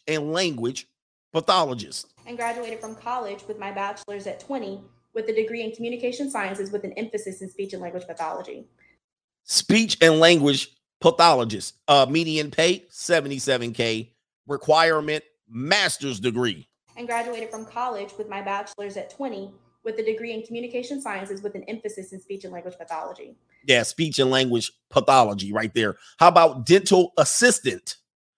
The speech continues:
Speaker 1: There's the assistant again. This is the top four of the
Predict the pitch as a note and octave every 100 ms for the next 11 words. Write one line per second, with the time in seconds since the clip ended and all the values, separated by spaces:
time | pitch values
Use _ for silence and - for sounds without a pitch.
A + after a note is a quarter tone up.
0 | _ - C#3 B2+ C#3+ C3 E3+ G#3+ - C3
1 | A#2+ A#2 B2+ A3 _ _ _ - D#3+ D#3
2 | D3+ B2+ - E3+ - _ F#3+ F3 A#2 A#2
3 | C#3+ - _ _ - D3 C3 D3 C3+ B2